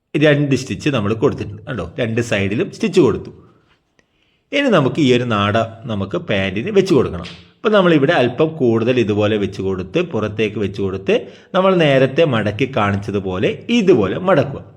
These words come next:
ഇനി നിങ്ങൾക്ക് ഇതുപോലെ ഒറ്റ മടക്കി മടക്കി സ്റ്റിച്ച് ചെയ്യാൻ പറ്റുന്നില്ലെങ്കിൽ നിങ്ങൾ ആദ്യം ഒരു അര ഇഞ്ചിൻ്റെ പീസ് മടക്കി തയ്ക്കുക. അതിനുശേഷം വീണ്ടും ഇതുപോലെ ഒന്ന് മടക്കി വെച്ച് തയ്ച്ച് കൊടുത്താൽ മതി.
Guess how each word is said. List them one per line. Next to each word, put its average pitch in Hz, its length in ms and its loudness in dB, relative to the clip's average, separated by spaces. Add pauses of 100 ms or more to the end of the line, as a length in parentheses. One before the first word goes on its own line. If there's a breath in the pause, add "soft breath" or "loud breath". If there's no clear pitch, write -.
(500 soft breath)
ഇനി 170 160 0
നിങ്ങൾക്ക് 180 380 4
ഇതുപോലെ 170 360 4
ഒറ്റ 160 180 -2 (240)
മടക്കി 147 400 0
മടക്കി 156 280 0 (180)
സ്റ്റിച്ച് - 240 -4
ചെയ്യാൻ 151 260 2
പറ്റുന്നില്ലെങ്കിൽ 143 600 2 (320 loud breath)
നിങ്ങൾ 147 160 0 (160)
ആദ്യം 139 300 2
ഒരു 165 120 4 (160)
അര 127 120 2 (160)
ഇഞ്ചിൻ്റെ 127 440 0
പീസ് 127 300 0 (200)
മടക്കി 110 320 -2 (160)
തയ്ക്കുക. 107 320 0 (180)
അതിനുശേഷം 156 500 2 (120)
വീണ്ടും 120 280 0 (160)
ഇതുപോലെ 107 380 0
ഒന്ന് 139 200 -4
മടക്കി 101 360 -6
വെച്ച് 104 220 -4 (480 loud breath)
തയ്ച്ച് 107 320 0
കൊടുത്താൽ 101 460 -2
മതി. 98 200 0